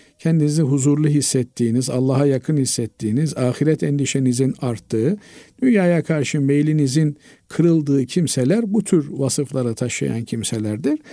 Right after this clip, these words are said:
Bunlarla oturup kalkmayı artırmak gerekir. Allah'lık dediğimiz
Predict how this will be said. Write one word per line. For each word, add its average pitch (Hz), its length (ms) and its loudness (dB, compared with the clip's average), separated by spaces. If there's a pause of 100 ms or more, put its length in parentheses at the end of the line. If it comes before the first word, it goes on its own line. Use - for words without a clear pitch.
(320)
Bunlarla 160 440 2
oturup 180 440 -2
kalkmayı 139 540 0
artırmak 151 580 -2
gerekir. 113 520 -4
Allah'lık 160 540 0
dediğimiz 127 600 0